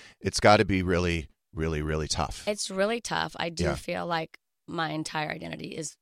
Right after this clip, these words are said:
Speaker 2: being a wife and a mom. And that's been really hard to wrap my head around, you know, and I'm, that's what I think part of my, like, you know, learning who I am without that, even though obviously you're, no matter what, I'm a mom. I have four daughters and they're my best friends. Um,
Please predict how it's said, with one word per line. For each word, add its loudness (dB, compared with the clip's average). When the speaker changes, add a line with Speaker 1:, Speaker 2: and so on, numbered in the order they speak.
Speaker 2:
being -4
a -6
wife -8
and -8
a -10
mom. -14
And -2
that's 2
been -2
really -2
hard -6
to -10
wrap -8
my -8
head -6
around, -8
you -4
know, -4
and -10
I'm, 4
that's 2
what -6
I -6
think -10
part -4
of -10
my, -4
like, -6
you -8
know, -2
learning -4
who -4
I 2
am -4
without -2
that, -2
even -2
though -2
obviously -6
you're, -10
no -4
matter 4
what, 4
I'm 0
a -4
mom. 0
I 2
have -4
four -2
daughters -4
and -8
they're -4
my -2
best -2
friends. -6
Um, 0